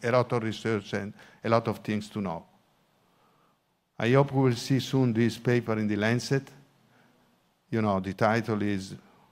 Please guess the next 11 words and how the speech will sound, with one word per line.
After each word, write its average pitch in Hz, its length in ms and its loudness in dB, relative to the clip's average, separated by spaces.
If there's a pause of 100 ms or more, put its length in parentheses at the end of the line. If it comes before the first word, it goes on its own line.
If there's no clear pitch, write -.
(140)
provocative, 104 580 -2
isn't 98 300 -10
it? 85 100 -8 (1000)
And 107 140 -6
the 127 60 -2
question 160 480 6
is 147 260 6
that 120 380 6 (960)
we 131 160 4
have 147 220 10
drugs 113 440 4